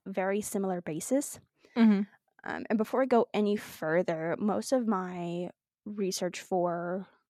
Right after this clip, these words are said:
Speaker 1: this, these episodes and this part of this episode was actually a book called Buried Secrets by Edward Humes. Now, this case, because it took place in Mexico, most of the sources are, how do I put this? Um,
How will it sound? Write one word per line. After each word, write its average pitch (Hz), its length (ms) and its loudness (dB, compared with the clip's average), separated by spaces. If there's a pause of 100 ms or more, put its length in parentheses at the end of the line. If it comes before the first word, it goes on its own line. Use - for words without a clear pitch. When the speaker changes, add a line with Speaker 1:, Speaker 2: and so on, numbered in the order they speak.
(180)
Speaker 1:
this, 202 500 0
these 208 240 0
episodes 190 560 0
and 190 220 -2
this - 220 -6
part 208 280 -4
of 208 120 -12
this 202 220 -2
episode 302 460 4 (500)
was 233 160 -2
actually 233 340 -2
a 226 40 0
book - 220 -4
called 196 360 -8
Buried 190 380 -2
Secrets - 520 -6 (100)
by 180 300 -2
Edward 170 260 -4
Humes. 123 560 -8
Now, 196 300 0 (200)
this 269 240 2
case, 220 320 -6
because 233 340 -6
it 208 100 -8
took - 260 -4
place 190 300 -8 (100)
in 202 240 -2
Mexico, 254 560 -6 (400)
most 226 400 0
of 240 60 -8
the 247 80 4
sources 208 640 -4
are, 185 580 -4 (160)
how - 120 -6
do 190 40 0
I 180 60 -2
put - 200 -12
this? - 300 -6
Um, 165 380 -6